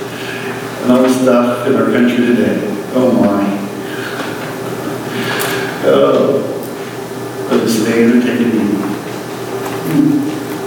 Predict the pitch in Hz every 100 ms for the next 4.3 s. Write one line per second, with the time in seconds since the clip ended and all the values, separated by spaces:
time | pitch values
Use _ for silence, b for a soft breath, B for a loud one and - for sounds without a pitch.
0 | - - - - - 392 392 392 - -
1 | - - - 180 190 196 196 196 135 -
2 | - - - 190 - 151 139 131 - 147
3 | 151 151 143 143 135 135 131 - 165 185
4 | 185 240 214